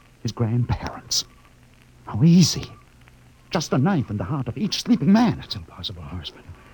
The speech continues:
Speaker 2: We've, we've got to get back to the ship.
Speaker 1: Listen.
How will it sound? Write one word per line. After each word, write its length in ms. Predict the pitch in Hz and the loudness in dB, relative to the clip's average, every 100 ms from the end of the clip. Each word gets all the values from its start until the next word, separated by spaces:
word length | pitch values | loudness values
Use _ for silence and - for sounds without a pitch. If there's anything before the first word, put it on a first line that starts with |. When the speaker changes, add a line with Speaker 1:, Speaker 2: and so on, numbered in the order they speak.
| - - - - 117 | -18 -14 -12 -10 -8
Speaker 2:
We've, 140 | 110 - - - | -8 -10 -16 -12
we've 200 | 127 113 | -10 -10
got 80 | 107 | -10
to 60 | 101 | -10
get 140 | 104 | -10
back 180 | 101 92 | -12 -12
to 80 | 90 | -12
the 80 | |
ship. 220 | - - - - - - 82 - - - - - - - - - - - - - - - - - - - - - - - - - - - - - - - - - - - | -10 -12 -14 -20 -20 -10 -10 -10 -20 -20 -20 -20 -20 -20 -20 -20 -20 -20 -20 -20 -20 -20 -20 -20 -16 -18 -18 -20 -20 -20 -20 -20 -14 -14 -14 -20 -20 -20 -20 -20 -20 0
Speaker 1:
Listen. 240 | 202 - | 0 0